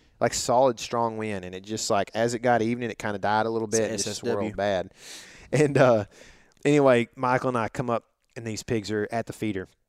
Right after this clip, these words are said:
Speaker 1: So I'm just gonna go right at 'em. There's some big ones there, right?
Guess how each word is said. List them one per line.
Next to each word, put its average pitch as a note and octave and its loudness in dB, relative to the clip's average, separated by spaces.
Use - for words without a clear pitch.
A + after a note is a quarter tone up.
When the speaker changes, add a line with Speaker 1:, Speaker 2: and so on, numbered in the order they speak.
Speaker 1:
So - -6
I'm C3+ -2
just - -8
gonna G#2 -6
go G2 -4
right G2 -2
at G#2+ -2
'em. E2+ -12
There's B2+ -6
some E2+ -20
big G2 -8
ones E2+ -16
there, E2+ -10
right? F2+ -6